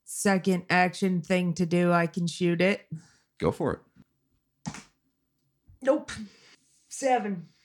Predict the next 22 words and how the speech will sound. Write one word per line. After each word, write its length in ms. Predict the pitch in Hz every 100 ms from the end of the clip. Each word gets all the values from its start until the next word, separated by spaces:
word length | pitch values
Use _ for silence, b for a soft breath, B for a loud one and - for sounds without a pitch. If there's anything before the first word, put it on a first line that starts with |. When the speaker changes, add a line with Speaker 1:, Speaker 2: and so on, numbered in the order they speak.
| _ -
Speaker 1:
No, 200 | 226 208
wait. 300 | 202 - _ _ -
Nine. 520 | 214 202 185 175 180
Either 240 | 214 208 196
way, 180 | 190
not 220 | 185 196 190
good. 260 | 180 170 B B B B B
Speaker 2:
Yeah, 180 | 98 90
you, 160 | 95
you're 320 | 107 117 120 - -
quite 240 | 170 165
a 40 |
f-, 160 | - -
ways 380 | 104 104 98 87
off, 500 | 90 87 80 76 - -
and 460 | 82 80 80 80 73 - - _ _ _ _ _ -
the, 500 | 117 98 92 87 82 -
maybe 240 | 104 104
the 160 | 87 85
vertigo 580 | 85 95 95 85 76 73
from 440 | - 85 78 76
being 540 | 80 82 80 78 78